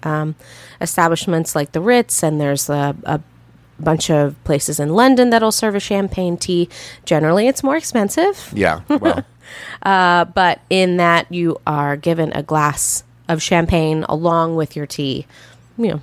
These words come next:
Speaker 1: for that additional charge.
Speaker 2: So if you wanted to have, like, a fancy wedding party, whether it be
Speaker 1: Mm-hmm.
Speaker 2: your bachelor or bachelorette or what, what have you, or maybe a birthday party where you're wanting to celebrate not just with tea, but maybe an alcoholic beverage, you wanna request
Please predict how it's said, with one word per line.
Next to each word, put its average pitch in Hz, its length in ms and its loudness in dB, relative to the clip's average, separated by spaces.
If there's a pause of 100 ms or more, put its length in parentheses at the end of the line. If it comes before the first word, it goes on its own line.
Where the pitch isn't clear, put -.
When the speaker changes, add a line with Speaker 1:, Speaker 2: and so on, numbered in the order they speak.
Speaker 1:
for 180 160 4
that 165 220 4
additional 156 380 0
charge. - 160 -4
Speaker 2:
So 107 160 2
if 101 120 0
you 104 120 2
wanted 92 240 0
to 90 60 -2
have, 85 440 -4
like, 82 380 -4
a 67 580 -6
fancy 90 480 -2
wedding 117 380 0
party, 113 460 0
whether 92 300 0
it 82 100 -2
be 92 80 -2
Speaker 1:
Mm-hmm. 82 80 -2
Speaker 2:
your 85 100 -2
bachelor 80 420 -4
or 82 60 -6
bachelorette 85 840 -4
or 90 220 -2
what, 80 240 -6
what 92 160 -2
have 92 340 -2
you, 90 240 0 (280)
or 90 100 -4
maybe 90 240 -4
a 80 60 -4
birthday 101 480 0
party 87 340 0
where 85 180 2
you're 82 120 2
wanting 82 260 0
to - 120 -8
celebrate 85 540 0
not 80 200 -4
just 80 240 -8
with - 100 -12
tea, 80 220 -4
but - 200 -6
maybe 78 240 -6
an 82 80 -6
alcoholic 80 400 -8
beverage, 101 420 0
you 95 80 0
wanna 80 220 -2
request - 600 -2